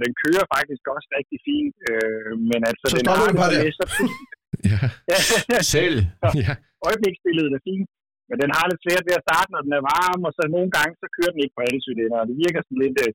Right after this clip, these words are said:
Speaker 1: tilfældigt. Så lige nu er jeg i gang med at få fat i sådan en rigtig fed gammel, øh, start halvfemser, øh, Citroën-tester, så jeg kan
Speaker 3: Ja.
Speaker 1: snakke lidt med, med I C U,
Speaker 2: Yeah.
Speaker 1: for at finde ud af, hvad det er.
Speaker 3: Men,
Speaker 1: Fordi
Speaker 3: men,
Speaker 1: det
Speaker 3: men
Speaker 1: er
Speaker 3: hvad tror, hvad,
Speaker 1: det
Speaker 3: altså sådan din umiddelbare vurdering, hvad, hvad, er det noget inde i motorstyringen,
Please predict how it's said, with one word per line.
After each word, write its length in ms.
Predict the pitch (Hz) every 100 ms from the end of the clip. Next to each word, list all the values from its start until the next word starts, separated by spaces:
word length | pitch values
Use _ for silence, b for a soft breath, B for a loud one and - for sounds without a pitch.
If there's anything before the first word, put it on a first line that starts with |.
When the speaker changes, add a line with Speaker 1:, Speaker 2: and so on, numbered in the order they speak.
| -
Speaker 1:
tilfældigt. 420 | - 143 143 131
Så 60 | 139 147
lige 100 | 175
nu 40 | 160
er 60 | 151
jeg 80 | 143
i 40 |
gang 100 | 143 147
med 80 | 139
at 60 |
få 40 | 135 139
fat 140 | 139
i 20 | 135
sådan 140 | 139
en 60 | 135
rigtig 180 | 156 - -
fed 140 | 147 143 123
gammel, 240 | 127 147 123 107
øh, 140 | 107 101 _ _ _ _ _
start 200 | 135 143 139
halvfemser, 560 | 151 - 120 110 131 120 113 110
øh, 160 | 110 117 -
Citroën-tester, 800 | 127 139 139 151 127 107 - 95
så 40 | - 110
jeg 60 |
kan 80 | 110
Speaker 3:
Ja. 60 | 107
Speaker 1:
snakke 160 | 131 131
lidt 120 | 131 127
med, 100 | 117 113
med 80 | 113 117
I 20 | -
C 20 | 127 127
U, 0 | 117 113
Speaker 2:
Yeah. 480 | 117 127 131 - 120 -
Speaker 1:
for 80 | 123
at 40 | -
finde 140 | 127 127
ud 60 | 123
af, 40 | 120
hvad 120 | 123 120
det 60 | 117 120
er. 40 | - _ _ _ _ 139
Speaker 3:
Men, 60 | 139
Speaker 1:
Fordi 120 | 120 127
Speaker 3:
men, 80 | 127
Speaker 1:
det 80 | 127
Speaker 3:
men 60 | 123
Speaker 1:
er 60 | 120 120
Speaker 3:
hvad 100 | 120
tror, 140 | 147 135 131
hvad, 100 | 131
Speaker 1:
det 60 | - 113
Speaker 3:
altså 140 | 107 107
sådan 160 | 123 107
din 100 | 104
umiddelbare 320 | 123 160 123 98
vurdering, 220 | 101 101 95
hvad, 100 | 117 117 _ -
hvad, 100 | 110 -
er 40 | 101
det 60 | 104
noget 140 | 123 131 120
inde 120 | 131
i 20 | 120
motorstyringen, 560 | 156 165 156 127 117